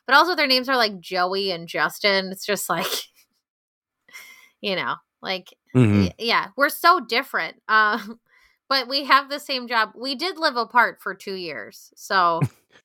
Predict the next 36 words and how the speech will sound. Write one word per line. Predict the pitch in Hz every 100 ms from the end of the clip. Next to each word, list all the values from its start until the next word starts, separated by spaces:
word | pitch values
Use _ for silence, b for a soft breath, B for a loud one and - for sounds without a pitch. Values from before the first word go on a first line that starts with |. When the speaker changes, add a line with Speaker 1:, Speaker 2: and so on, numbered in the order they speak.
| _
Speaker 2:
Just | - 196 -
so | 262
you | 254 254
know, | 269 233 170 143
we | 139 151
lived | 151 160
apart | 180 - 165 160
for | 156
two | - - 147
<laughs> | 139
years. | 147 139 127 131 123
Speaker 1:
Yeah. | 180 165 - - b b b -
They're | 359
also, | 359 392 453 427
like, | 240
really | 208 220 214
young. | 208 165 180 190
They're | 185
twenty-four, | 190 208 208 208 180 160 165 190 214 -
you | 208 214
know? | 208 202 202
Speaker 2:
Yeah. | 180 175 123 85 _ -
They | 185
just | 180 165 165
Speaker 1:
Yeah. |
Speaker 2:
didn't | 208 233 214
do | 185 202
a | 170
good | 170 151
job | 143 147 147 135
of, | 127 -
like, | 120 117 127
establishing | - - 127 131 127 - 113
that | 113 -
they're | 113
not | 107 107 104